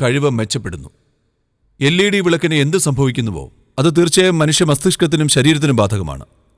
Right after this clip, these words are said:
അപ്പോൾ യോഗ നിരന്തരം പര്യവേഷണം ചെയ്യുന്നതും അതാണ്. അപ്പോൾ കൽക്കി വരുന്നത് യുഗങ്ങളെ അവസാനിപ്പിക്കാനായാണ്.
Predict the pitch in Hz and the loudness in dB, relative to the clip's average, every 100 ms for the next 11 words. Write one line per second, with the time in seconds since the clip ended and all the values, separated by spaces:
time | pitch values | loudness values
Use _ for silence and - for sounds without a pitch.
0 | _ - 120 165 151 156 185 170 151 156 | _ -6 0 2 4 4 2 2 0 0
1 | 165 147 139 143 165 - 156 143 135 135 | -2 -2 0 2 0 0 -2 0 0 0
2 | 123 117 107 - _ _ - 113 113 87 | 0 -2 -4 -10 _ _ -6 0 0 -2
3 | 69 - _ _ _ _ _ _ _ _ | -6 -20 _ _ _ _ _ _ _ _
4 | _ _ _ _ _ 127 160 147 139 143 | _ _ _ _ _ -4 -2 0 -2 -2
5 | 143 90 - _ _ _ _ _ _ _ | -4 -8 -8 _ _ _ _ _ _ _
6 | - 123 143 165 151 135 113 95 - - | -4 0 2 2 0 0 0 -4 -10 -16
7 | _ _ _ _ _ _ _ _ _ _ | _ _ _ _ _ _ _ _ _ _
8 | _ 123 135 175 175 160 127 113 110 _ | _ -2 0 0 0 -2 -2 -4 -10 _
9 | _ _ _ _ _ _ _ _ _ _ | _ _ _ _ _ _ _ _ _ _
10 | _ _ _ _ - 123 160 175 165 143 | _ _ _ _ -6 -2 0 2 0 -2
11 | 131 127 104 85 67 | -2 -2 -4 -6 -10